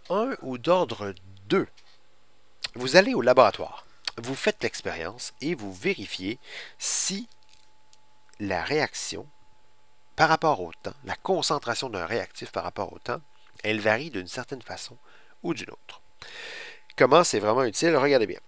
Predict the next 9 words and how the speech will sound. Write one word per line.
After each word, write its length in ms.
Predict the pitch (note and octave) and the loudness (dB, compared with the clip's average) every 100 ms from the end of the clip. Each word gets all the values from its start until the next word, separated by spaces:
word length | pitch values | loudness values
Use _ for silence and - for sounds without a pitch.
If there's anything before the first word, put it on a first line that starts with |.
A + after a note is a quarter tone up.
| - - | -16 -6
On 80 | C3+ | -4
fait 240 | - A#3+ | 0 2
un 40 | D#3 | 2
graphique 540 | G2+ G2+ - - - - - - - - - - - - - - - - - | 0 -2 -4 -6 -10 -16 -20 -20 -20 -20 -20 -20 -16 -16 -16 -20 -20 -20 -18
du 260 | G#2+ G#2 G#2+ - | -10 -8 -8 -4
temps 480 | - D3 D3+ C#3 F3 G#3 - - - - | 4 6 6 4 0 -4 -18 -20 -14 -2
par 140 | A2 | 0
rapport 360 | G2+ - F#3+ D3 | 0 2 0 2
à 240 | B2+ E3 | 0 0